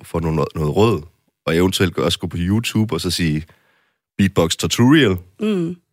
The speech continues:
Speaker 1: Og så er der tusindvis at vælge imellem.
Speaker 2: Helt sikkert. Altså, jamen, jeg vil jo sige, øh, The Pounder, tak fordi, at, øh, du ville, øh, stikke hovedet forbi, og, øh, held og lykke, vil jeg have sagt til dig på lørdag, men det er jo ikke dig, der skal konkurrere, så held og lykke med at bedømme de andre. Øh, Rasmus Plat,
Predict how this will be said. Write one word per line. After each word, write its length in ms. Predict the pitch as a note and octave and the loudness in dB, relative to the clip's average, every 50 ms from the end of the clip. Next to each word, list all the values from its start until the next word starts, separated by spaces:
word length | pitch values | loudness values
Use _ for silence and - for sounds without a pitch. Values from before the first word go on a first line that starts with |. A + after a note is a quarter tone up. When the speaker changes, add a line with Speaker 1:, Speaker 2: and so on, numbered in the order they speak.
| _ - | _ -4
Speaker 1:
Og 60 | - | -2
så 80 | - | 0
er 40 | F3+ - | 0 0
der 60 | D#3 | -2
tusindvis 540 | - - G2 E2+ - - D2+ D#2 D2+ - C#2+ | -2 -2 -2 -2 -2 -4 -4 -4 -4 -4 -4
at 80 | D2 | -4
vælge 180 | D#2 D#2 D#2+ E2+ | -4 -2 0 0
imellem. 260 | E2+ E2 D#2 D2+ D2+ - _ _ _ - | 0 -2 -2 -4 -8 -12 _ _ _ -6
Speaker 2:
Helt 160 | A#3 G#3 E3+ | -6 -6 -4
sikkert. 220 | - G3 F3 E3+ F3 - - - - - - - - - - _ - | -4 -6 -6 -6 -8 -12 -16 -18 -18 -18 -18 -18 -20 -20 -16 _ -4
Altså, 220 | G#3+ G#3 - - G3+ | -4 -2 -2 0 0
jamen, 420 | G3 F#3+ F#3+ F#3+ F3+ F3 F#3+ G3+ | 2 2 2 0 -2 -2 0 0
jeg 120 | G3+ G#3 G3+ | 0 0 -2
vil 100 | G#3 G3+ | -2 -2
jo 80 | G#3 G3 | -4 -4
sige, 580 | F#3+ - G#3+ G3+ G3+ F#3+ F#3+ F#3+ F#3+ F#3 F3+ | -4 -4 -2 -2 0 0 0 0 0 -2 -2
øh, 60 | F3 F3+ - _ _ - | -4 -6 -10 _ _ -6
The 60 | G#3 - | -6 -4
Pounder, 360 | - - A#3 A#3 B3+ C4+ C#4 C#4 - | 0 0 0 0 0 -2 -6 -8 -4
tak 220 | - C4 C4 B3+ - | -2 -2 -2 -2 -6
fordi, 240 | A#3+ A3+ B3 A#3+ | -8 -8 -4 -4
at, 140 | A3+ G#3 - | -4 -2 -2
øh, 220 | G#3 F#3+ F#3+ G3 F#3 - | -4 -2 -2 -4 -4 -6
du 60 | G#3 | -6
ville, 200 | F#3 F#3+ F#3+ G3 | -6 -4 -4 -2
øh, 300 | F#3+ F#3+ F#3+ F#3 G3 F#3+ - - - | -2 -2 -2 -4 -4 -6 -10 -14 -16
stikke 220 | - - - G#3+ G#3 | -6 -4 -2 0 0
hovedet 120 | B3 B3 | 0 -2
forbi, 300 | A#3+ A#3+ A#3+ B3+ B3 - - | -2 -4 -4 -4 -4 -4 -2
og, 260 | - G#3+ G3+ G3+ G3+ G3+ G3 | -2 0 0 0 0 0 -2
øh, 0 | G3 | -2
held 200 | G3 G#3+ A#3+ B3+ | -2 -2 0 0
og 80 | B3 | 2
lykke, 240 | A3+ A#3 B3+ B3 A3+ G3+ | 2 0 0 0 -2 -2
vil 80 | G#3 | 0
jeg 120 | G3 G3 F#3+ | 0 0 0
have 100 | G3+ F#3 | 0 0
sagt 220 | - A3+ B3 - | 0 0 0 0
til 100 | - A3+ | -2 -2
dig 80 | A3 G#3+ | 0 0
på 60 | A3+ | 2
lørdag, 240 | G#3+ G#3 G#3+ A3+ A3+ | 2 2 2 2 2
men 100 | A3+ G#3 | 0 0
det 60 | A#3 | 2
er 40 | A#3 | 2
jo 60 | A#3+ | 2
ikke 120 | C4+ - | 2 2
dig, 100 | B3+ A#3 | 2 2
der 60 | B3 | 0
skal 160 | B3+ - C4 G#3+ | 0 -4 -4 -2
konkurrere, 400 | A#3+ A#3 G#3+ G3 A3+ A#3 A3 - | 0 0 0 -2 -4 -6 -6 -6
så 120 | - A#3 | -4 -2
held 140 | A#3+ B3+ A#3+ | -2 0 0
og 60 | A3+ | 0
lykke 200 | A3+ B3+ C4 A#3+ | 0 0 0 0
med 100 | A#3 A3 | -2 -2
at 80 | G#3+ G#3 | -2 -2
bedømme 300 | A3 G3+ B3 B3 B3 G#3+ | -2 0 0 0 0 -2
de 120 | G#3+ G3+ | -2 -2
andre. 320 | - F#3+ G#3 A3 B3 B3 A3 - - - - - - - - - | -2 -2 -2 -2 -6 -10 -12 -12 -16 -20 -20 -20 -20 -16 -6 -2
Øh, 220 | G#3 G#3 G#3 G3+ G3 | 0 0 0 0 0
Rasmus 260 | G#3+ A3 - - - | -4 -6 -6 -10 -12
Plat, 340 | - - G#3+ G#3+ - - | -8 -6 -6 -6 -6 -10